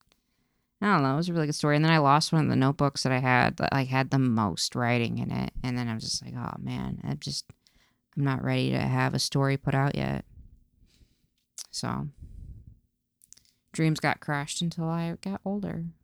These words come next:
which is fine because it's not about when, it's about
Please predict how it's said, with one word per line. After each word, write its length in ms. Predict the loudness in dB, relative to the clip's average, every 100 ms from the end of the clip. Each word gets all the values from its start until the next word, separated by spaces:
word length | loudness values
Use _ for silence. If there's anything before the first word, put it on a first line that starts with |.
| _ -20 _ _ -10
which 140 | -8
is 80 | -8
fine 460 | -4 -4 -4 -6 -8
because 580 | -10 -8 -10 -10 -16 -18 _ _ _ _ _ _ _
it's 120 | -8
not 140 | -6 -4
about 240 | -4 -4
when, 640 | -4 -4 -2 -4 -6 -10 -12
it's 120 | -12
about 420 | -10 -8 -8